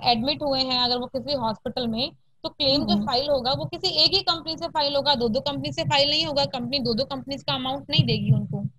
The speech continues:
Speaker 1: तो claim तो
Speaker 2: राइट।
Speaker 1: किसी एक ही से file होगा, भले ही वो दो की जगह चार भी लेना चाहे तो लेके रख सकते हैं, उनकी मर्जी है
Speaker 2: ओके।
Speaker 1: वो।
Speaker 2: ओके,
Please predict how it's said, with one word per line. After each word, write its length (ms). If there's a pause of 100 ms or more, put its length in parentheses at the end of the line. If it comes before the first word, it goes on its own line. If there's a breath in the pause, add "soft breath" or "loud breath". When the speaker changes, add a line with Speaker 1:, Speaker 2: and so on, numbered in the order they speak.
(720)
Speaker 1:
तो 60
claim 220
तो 80
Speaker 2:
राइट। 120
Speaker 1:
किसी 200
एक 200
ही 60
से 120
file 280
होगा, 220
भले 220
ही 60
वो 100
दो 200
की 140
जगह 220
चार 280
भी 100
लेना 200
चाहे 220
तो 100
लेके 280
रख 160
सकते 300
हैं, 220 (240)
उनकी 220
मर्जी 280
है 100
Speaker 2:
ओके। 100 (720)
Speaker 1:
वो। 80
Speaker 2:
ओके, 220